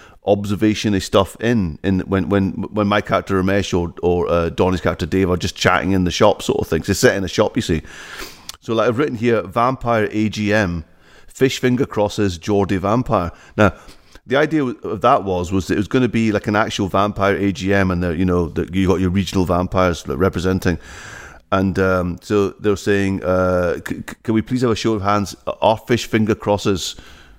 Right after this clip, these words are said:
um, are, are they legit? I mean, if they've not been blessed with holy water, are we repelled by fish finger crosses? Uh, what about lolly sticks? Do they work?" And then the Geordie pipes up, says, "I just like to say, right,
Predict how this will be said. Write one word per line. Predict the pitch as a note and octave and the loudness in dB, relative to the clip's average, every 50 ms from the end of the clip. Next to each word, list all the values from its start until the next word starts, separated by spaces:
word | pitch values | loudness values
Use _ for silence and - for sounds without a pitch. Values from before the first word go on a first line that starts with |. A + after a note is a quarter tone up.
| - _ _ _ - | -20 _ _ _ 0
um, | F#2 F2 F2 F2 E2+ D#2+ - - | 2 2 4 2 0 -2 -2 -2
are, | E2 - | -4 0
are | - F#2+ F#2 | 0 2 2
they | G2 F#2+ | 2 2
legit? | F#2 F#2+ D#2+ - G#2+ A2+ A#2 - - - | 0 0 0 4 4 4 4 4 2 -2
I | |
mean, | G2+ G2 F#2+ F#2+ F#2 | 0 2 2 2 2
if | F#2 F2+ | 0 0
they've | - G2 F#2 F2 | 0 0 0 2
not | G#2+ G2+ - | 0 0 2
been | G2 F#2+ | 2 0
blessed | E2+ - F#2 F2 - | 2 0 -2 -2 -4
with | - - | -4 0
holy | F#2+ G2 G2 F#2+ | 2 2 2 2
water, | F#2 F#2 F#2 G2 - - G2+ F2+ - | 0 0 0 0 0 0 0 0 0
are | - F2 F2+ | 0 0 2
we | F#2 G2 | 2 2
repelled | G2 F#2+ F2 - G2 G2 G2+ F2+ | 2 0 0 0 0 0 2 0
by | G#2 | -2
fish | F#2+ - G#2 F#2 - | -2 -2 -4 -6 0
finger | - G#2 G2+ G2+ G2+ | 0 0 2 2 0
crosses? | - G#2+ G#2 G2+ - G#2+ G#2 - - - - - - - - - - - _ - | 0 0 0 0 0 -2 -4 -4 -8 -16 -18 -18 -18 -18 -18 -18 -20 -20 _ -4
Uh, | G2 G2 | -4 0
what | G#2 G#2+ | 2 2
about | F#2+ G2 G2 D#2+ | 2 2 0 0
lolly | G#2+ G#2 G#2 G#2 G#2+ | 2 2 2 2 0
sticks? | G2+ - - G#2+ G2+ - - | -2 0 0 0 0 0 -4
Do | - - G2 | -10 -6 -2
they | G2 G#2 | -2 0
work?" | G2+ G2+ G2+ G2 F#2+ - - - - - - - - - - - - | 2 4 2 2 2 -2 -12 -20 -20 -20 -20 -20 -20 -20 -20 -10 -4
And | A2 A2+ | -2 0
then | A#2 A#2+ | 2 2
the | A#2+ A2+ | 0 0
Geordie | G2+ A#2+ B2 C3 C#3+ C#3+ D#3 C#3+ | 0 0 2 4 4 4 2 -4
pipes | - - C3 B2 A#2 G#2+ - | -2 0 0 0 0 0 -2
up, | B2+ A2 - | -4 -4 0
says, | G#2 A2 G#2 F2 - - - - - - - - - - - - - _ _ | 0 0 0 0 -2 -8 -18 -20 -20 -20 -20 -20 -20 -20 -20 -20 -20 _ _
"I | A2+ D3 | 4 4
just | D#3 G3+ F3+ - | 4 4 0 0
like | F3+ E3+ - | -2 0 0
to | F3 | -4
say, | D3+ - F3 E3+ C#3+ A2+ | -4 0 2 2 4 4
right, | G2+ G2 G#2 B2+ - - - | 2 0 -2 -4 -4 -8 -16